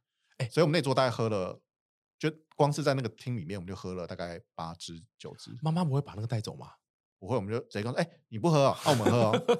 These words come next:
Speaker 1: <laughs>
Speaker 2: 他们也没办法说什么。
Speaker 1: 哦，
Speaker 2: 对。
Speaker 1: 喝那么多哦。
Speaker 2: 对啊。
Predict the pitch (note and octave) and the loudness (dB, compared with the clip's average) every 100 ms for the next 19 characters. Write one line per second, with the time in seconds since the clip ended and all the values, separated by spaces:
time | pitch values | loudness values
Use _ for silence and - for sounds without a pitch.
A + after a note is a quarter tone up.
0 | - _ - D3 C#3 F#2+ G2 F#2 F#2 F2+ | -2 _ -4 2 2 2 0 -2 -4 -8
1 | F#2 E2+ F2 F2 C3+ F#2 F#2 F#2 F#2+ _ | -10 -8 -6 -4 -4 -4 -6 -10 -16 _
2 | _ _ _ A2 A2 G2 G2 F2+ D#2 _ | _ _ _ -12 -12 -8 -8 -8 -10 _
3 | - E2 - | -14 -12 -12